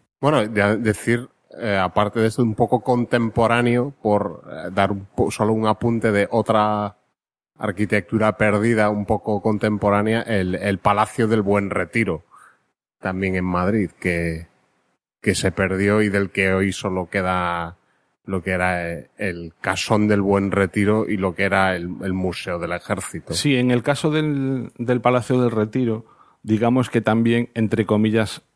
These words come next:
Speaker 2: sus causas de desaparición, si ahora está perdido, es, digamos, por causas naturales. Naturales, entre comillas, porque, eh, fueron los destrozos que se produjeron durante la Guerra de Independencia contra los franceses los que acabaron de destruirlos completamente.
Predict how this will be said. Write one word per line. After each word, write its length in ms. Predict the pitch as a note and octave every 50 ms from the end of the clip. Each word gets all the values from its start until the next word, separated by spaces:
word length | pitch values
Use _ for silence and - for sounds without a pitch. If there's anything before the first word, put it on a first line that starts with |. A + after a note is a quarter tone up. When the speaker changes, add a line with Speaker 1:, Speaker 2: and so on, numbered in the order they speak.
| _ _ _ _ _ -
Speaker 2:
sus 260 | - - A2+ G#2 -
causas 380 | - A#2 A2+ G#2 - A#2+ G#2+ A2
de 80 | A2
desaparición, 880 | A2+ A2 G2+ - A2 G2 - G#2 G2 G2+ G2 - - A2+ G#2+ G#2+ A2 G2+
si 120 | - -
ahora 140 | G#2 G2+ G#2+
está 220 | G2+ - G#2 G2+
perdido, 380 | F2+ G2+ G2 G2+ G2+ G2 G2 G2+
es, 60 | F#2+ F#2
digamos, 340 | G2+ F#2+ G#2 G2+ G2 -
por 160 | - F#2+ F#2+ -
causas 360 | - G2 - - G2+ - -
naturales. 600 | F#2+ F2 D#2+ F2 F2 E2 D#2+ D#2+ D#2+ D#2 - - _
Naturales, 480 | - G2 F2+ E2 G2 F#2+ F#2+ G2+ F#2 -
entre 240 | G2 F2+ - F#2+ E2+
comillas, 420 | F#2+ F#2+ G#2 G#2 G#2 G#2 G#2+ G#2+
porque, 460 | - - F#2+ E2+ - - F2+ E2+ E2+ - - - - - - - - _ _
eh, 640 | - F2+ F2+ F2+ E2+ E2+ E2+ D#2+ D#2+ E2 E2 - - -
fueron 500 | - - - A2 G#2+ G#2 G#2 G#2 G#2 G2+
los 400 | F#2+ F#2 F#2 F#2 E2+ - - - -
destrozos 880 | F#2+ F#2 F#2+ F#2 - - - G#2+ G2 G#2+ G#2 G2+ - - G#2 G2+ F#2 -
que 160 | - - G#2
se 160 | F#2+ - G#2 F#2
produjeron 760 | E2+ G2 G2 G2 G2 - - G#2+ G#2+ G2+ G2 F2+ F2+ F2+
durante 380 | F2 F#2 F2+ F#2 F2 F2+ F2 F2+
la 100 | F2+ F#2
Guerra 260 | F#2 F#2+ F#2 F#2+ G2+
de 80 | G2+ G2+
Independencia 680 | G2+ G2 G2 F#2+ - G2 G2 G2 G2+ G#2 G2+ - G#2+ G2+
contra 280 | F#2 G2+ G2 G2 - G2
los 160 | F#2+ F#2+ -
franceses 540 | - G2 G2 F#2 - G#2 F#2+ - - G#2+ F#2+
los 140 | G2 F2+ -
que 60 | - E2+
acabaron 420 | D#2+ F#2 F2 F#2 F#2 F#2+ F#2+ F#2+
de 80 | F#2+ F2+
destruirlos 600 | F#2 F2+ - - F#2 F#2 F2+ F2 F2+ F#2+ - -
completamente. 800 | - F2 E2+ F2+ F2+ E2+ - E2 E2 E2 E2 E2+ E2 - -